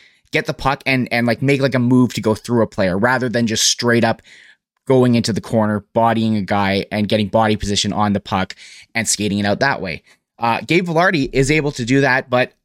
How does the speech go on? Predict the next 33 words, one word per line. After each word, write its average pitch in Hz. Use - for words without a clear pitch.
unfortunately, 160
Gabe 143
Vilardi 151
can't 143
be 131
everywhere 120
on 117
the 113
ice. 110
And, 113
uh, 107
and 127
hey, 156
he, 131
he's 131
only 180
played, 160
what, 123
like, 92
ten 120
games 131
with 156
Nikolai 160
Ehlers 175
in 135
his 131
ti-, 123
entire 131
career 127
now. 170
Uh, 120
so -
I, 147